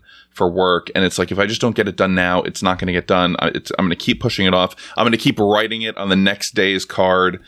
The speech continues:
Uh, and so let's just get it done now, and then I can not have to worry about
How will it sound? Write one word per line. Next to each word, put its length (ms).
Uh, 380
and 160
so 260
let's 200
just 140
get 120
it 100
done 220
now, 380
and 180
then 80
I 100
can 340
not 280
have 140
to 60
worry 200
about 280